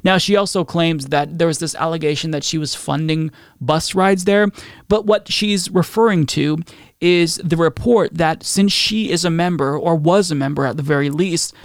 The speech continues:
of Turning Point's Action, who Charlie Kirk admitted they sent bus rides to get people to the Capitol,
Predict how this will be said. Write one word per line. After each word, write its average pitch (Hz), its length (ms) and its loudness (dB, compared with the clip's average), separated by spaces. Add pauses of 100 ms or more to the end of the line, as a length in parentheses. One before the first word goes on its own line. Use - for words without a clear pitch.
of - 180 -2
Turning 180 320 -2
Point's 165 340 0 (120)
Action, 190 640 -4 (460)
who 175 600 2
Charlie 170 320 2
Kirk 170 300 -2
admitted 175 800 2
they 160 180 2
sent 151 320 -2
bus 165 300 -2
rides 147 360 -2
to 151 200 0
get 147 240 -2
people 151 240 0
to - 100 -6
the 131 120 -6
Capitol, 175 560 -2